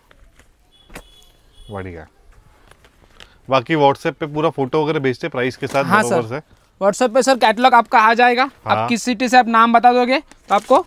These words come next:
Speaker 2: कैटलॉग भी पूरा आ जाएगा।
Speaker 1: जी, जो बोलेंगे वही सेम टू सेम माल जाएगा ना?
Speaker 2: हाँ सर।
Speaker 1: दूसरा तीसरा
Speaker 2: जो
Speaker 1: कुछ नहीं
Speaker 2: कस्टमर
Speaker 1: डालते?
Speaker 2: का रिक्वायरमेंट रहेगा वही माल जाएगा।
Speaker 1: अच्छा, बाकी वीडियो कॉल वगैरह पे दिखाते हैं माल
Speaker 2: हाँ सर,
Speaker 1: सिलेक्शन
Speaker 2: सब।
Speaker 1: पे?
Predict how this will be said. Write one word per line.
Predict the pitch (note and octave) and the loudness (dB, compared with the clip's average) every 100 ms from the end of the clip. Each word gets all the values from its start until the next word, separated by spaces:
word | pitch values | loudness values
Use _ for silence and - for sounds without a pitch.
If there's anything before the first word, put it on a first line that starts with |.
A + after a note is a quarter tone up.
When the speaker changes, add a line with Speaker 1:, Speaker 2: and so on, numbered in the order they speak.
| _ _ | _ _
Speaker 2:
कैटलॉग | F#3+ F#3+ A#3 | -4 0 -2
भी | A3 | -2
पूरा | G#3 A3 | 0 4
आ | F#3 | 4
जाएगा। | E3+ D3+ C3+ - | 2 -4 -8 -14
Speaker 1:
जी, | A2 G#2+ F2 _ - | -20 -18 -20 _ -6
जो | A#2+ F3 | 0 0
बोलेंगे | D3+ D3 D#3+ E3+ E3+ | 0 0 0 0 0
वही | D#3+ E3 | -2 -2
सेम | D#3 D3+ | -4 -6
टू | |
सेम | D#3+ D#3+ | -6 -4
माल | D3+ D3 | -4 0
जाएगा | C#3 B2+ C#3 | 0 0 -2
ना? | G3 | -4
Speaker 2:
हाँ | - G#3 | 0 0
सर। | A3 E3 C#3+ - | 0 -4 -8 -10
Speaker 1:
दूसरा | B2+ C#3 D#3+ | -6 -2 -2
तीसरा | D3+ E3 | -2 -2
Speaker 2:
जो | D#3+ | 2
Speaker 1:
कुछ | A#3+ | 2
नहीं | B3+ | 2
Speaker 2:
कस्टमर | A#3+ C4 | 2 2
Speaker 1:
डालते? | B3+ | 4
Speaker 2:
का | C4 | 2
रिक्वायरमेंट | B3+ C4+ C4 C4 | 4 2 2 0
रहेगा | B3+ B3+ | 2 4
वही | A#3+ | 4
माल | A#3 G3+ | 2 0
जाएगा। | E3+ D3 C3+ - | 0 -4 -6 -16
Speaker 1:
अच्छा, | G2+ A2+ | -14 -10
बाकी | A#2 D3 | -6 -2
वीडियो | C3+ D3+ | 0 0
कॉल | D#3 D#3+ | 2 0
वगैरह | D#3 D#3+ | 0 -2
पे | D#3+ | -4
दिखाते | D3 D#3 D#3+ | -6 -6 -6
हैं | E3+ | -6
माल | C#3+ | 0
Speaker 2:
हाँ | G3 A#3 | 2 2
सर, | |
Speaker 1:
सिलेक्शन | A3+ F#3 | 2 0
Speaker 2:
सब। | A3 | 0
Speaker 1:
पे? | F3+ | 0